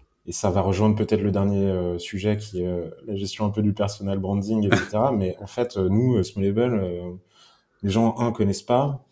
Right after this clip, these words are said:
Speaker 1: la plupart du temps parce qu'on communique pas non plus de manière, euh, tu vois,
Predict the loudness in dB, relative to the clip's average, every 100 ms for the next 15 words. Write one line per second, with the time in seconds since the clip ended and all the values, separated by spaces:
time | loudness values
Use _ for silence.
0 | _ -20 -10 -4 -2 0 0 0 0 -4
1 | -4 -6 -12 _ _ -10 -4 -4 -4 -2
2 | 0 0 -2 -6 -4 -2 -2 -2 -2 -2
3 | -4 -8 -10 -14